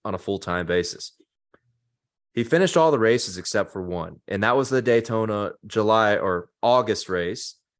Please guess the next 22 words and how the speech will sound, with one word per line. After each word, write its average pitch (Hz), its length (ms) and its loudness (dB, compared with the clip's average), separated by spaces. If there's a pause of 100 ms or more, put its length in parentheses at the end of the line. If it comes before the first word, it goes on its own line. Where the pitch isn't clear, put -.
(140)
where 113 240 4
the 120 120 4
rains 120 360 2
came. 85 340 -8 (540)
And 104 140 -6
he 131 80 2
was 143 200 0
battling 123 640 0
for 117 340 -2
the 123 100 0
win 92 460 -4
when 98 200 -4
those 95 220 -2
rains 92 280 -4
came, 87 400 -6
and 90 140 -6
he 92 80 -4
was 90 180 -4
in 92 100 -4
that 87 180 -4
big 87 200 2
crash, 85 600 -4